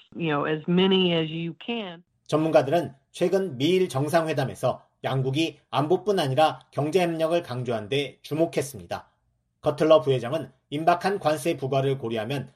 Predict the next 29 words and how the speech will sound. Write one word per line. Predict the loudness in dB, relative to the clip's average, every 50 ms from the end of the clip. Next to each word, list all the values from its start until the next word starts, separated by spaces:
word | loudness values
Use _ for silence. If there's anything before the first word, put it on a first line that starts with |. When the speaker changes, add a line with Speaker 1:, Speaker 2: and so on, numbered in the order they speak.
| _ _
Speaker 2:
한국은 | -4 -4 -2 -2 0 0 0 0 -2 -4 -10 _ _
일본과 | -2 -2 0 2 0 2 2 2 2
호주 | 4 2 0 0 0
등의 | -2 -2 -2 -2 -4
선례를 | -4 -2 -2 0 0 -2 -4
살펴 | -6 -8 -10 -8 -4 -2 -2 -2 -2 -6 _ _ _ -6
트럼프 | -4 -4 -4 -2
대통령을 | -2 -4 -2 -2 -4 -4 -2 0 0 0
설득시키기 | 0 0 -2 0 0 0 -2 -2 -6 -8 -8 -8 -6 -6 -4 0
위해 | 2 2 2 0 -4 _ _ _ 0
무엇을 | 4 6 6 6 6 4 2 2
더 | 2 0 -2
제공할 | -2 -2 -4 -2 -2 -2 -2
수 | -4 -6
있는지 | -8 -8 -8 -10 -10 -8 -8 -8 -8 -10 -14 _ _ _
살펴보는 | -2 -2 0 2 2 2 2 2 0 0 -2
것이 | -4 -4 -4 -6 -8 -8
중요하다고 | -10 -8 -2 0 2 2 2 0 -2 -6 -4 -4 -4 -6 -6 -10 _ _ _ -4
제언했습니다. | 0 4 4 4 4 2 -2 -8 -12 -16 -18 -16 -16 -18 -18 _ _ _ _ _ _ _ _ _ _ _ _ -4
이어 | 0 4 6 6 6 4 0 -8 _
한국이 | -2 0 0 0 0 0 0 0
미국에 | 0 0 -4 -2 -2 -2 -2 -2
광범위한 | -4 -4 -4 -2 0 0 0 0 -2 -2 0
제조업 | 0 2 2 4 2 2 0
투자를 | -4 -2 0 0 0
하고 | 2 0 -2
있을 | -4 -6 -8 -14 -16
뿐 | -14 -12
아니라 | -12 -10 -6 -4 -4 -4 -4 -8